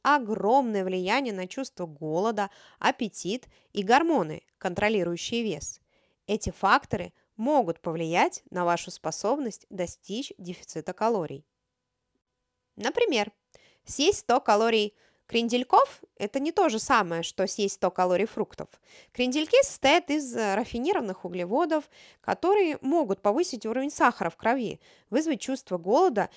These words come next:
и привести к перееданию. А вот, например, получение того же количества калорий из продуктов с, э, высоким содержанием белка приводит к гормональным изменениям,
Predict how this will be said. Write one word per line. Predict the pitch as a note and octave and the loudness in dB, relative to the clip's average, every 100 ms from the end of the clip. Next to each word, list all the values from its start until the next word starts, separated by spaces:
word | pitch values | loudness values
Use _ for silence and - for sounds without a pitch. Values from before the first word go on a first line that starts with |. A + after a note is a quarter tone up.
| - | -16
и | - G3 | -8 -6
привести | G3+ G3+ - D4+ | -2 -4 -2 -4
к | D4+ | -4
перееданию. | - A#3+ C#4+ B3+ F#3 C#3+ - D#3+ _ _ _ _ _ _ _ | -4 -2 0 0 0 -2 -12 -20 _ _ _ _ _ _ _
А | - | -2
вот, | G#3 A#3+ | -2 0
например, | B3+ B3+ C4 | -2 0 -2
получение | C4 B3 C4 - C4 A#3 | 0 -2 -4 -4 -4 -2
того | A#3+ C4+ | -2 -2
же | B3 | -4
количества | A#3 B3+ B3+ - | -4 -4 -6 -8
калорий | - A#3 C4 A#3+ A3 _ - - | -2 0 2 0 -2 _ -20 -12
из | - B3 | -8 -4
продуктов | - A3+ C4 - G3+ - - | 0 0 0 -4 -6 -6 -10
с, | - - | -6 0
э, | A3 G#3+ G3+ | 2 4 4
высоким | A#3 C#4 C#4 C4 G3 | 2 2 0 -2 -6
содержанием | - G3 A#3 G#3+ G#3+ | -6 -6 -4 -4 -4
белка | G#3 A#3+ F4+ A#4 - - _ | -6 -2 2 2 0 -20 _
приводит | - G#3+ C#4+ G4+ | -2 4 4 2
к | |
гормональным | - A3+ G3+ A3 E4 F4+ | 0 -2 0 0 0 -2
изменениям, | F4+ G4+ D4+ A3+ A3 G#3+ | 0 0 0 -2 -4 -8